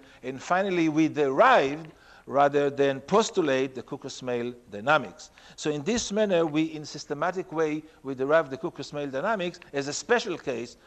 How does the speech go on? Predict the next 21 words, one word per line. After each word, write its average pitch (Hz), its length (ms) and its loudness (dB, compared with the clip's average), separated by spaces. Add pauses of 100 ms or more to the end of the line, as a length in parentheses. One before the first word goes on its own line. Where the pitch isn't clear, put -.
(120)
of 127 60 -8
anticipation 127 580 -6
dynamics. 123 540 -8 (280)
And 135 120 -6
what 147 120 0
I 156 60 2
would 151 140 0
like 165 180 4
to 156 80 -8
do 196 180 -2
now 175 200 0
is, 151 100 -8
of 143 80 -14
course, 156 220 -6
to 143 200 -8
l-, - 100 -12
study 160 360 -4
the 127 160 -6
large 143 320 0
time 139 240 -4
behavior 127 560 -8